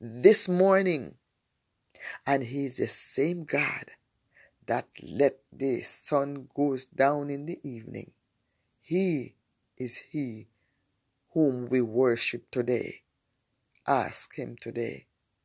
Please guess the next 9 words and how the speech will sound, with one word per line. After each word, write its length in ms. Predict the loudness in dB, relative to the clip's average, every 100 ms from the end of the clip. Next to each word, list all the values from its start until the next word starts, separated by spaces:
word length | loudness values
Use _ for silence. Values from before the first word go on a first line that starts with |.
| _ _ _ _ _ _ _ _
But 240 | -6 -6
most 340 | -2 -2 -2 -4
of 160 | -2
all, 220 | 0 0 0
if 160 | -4
you 140 | -4 -2
are 160 | -2
not 220 | -6 -8
saved, 400 | -10 -8 -8 -8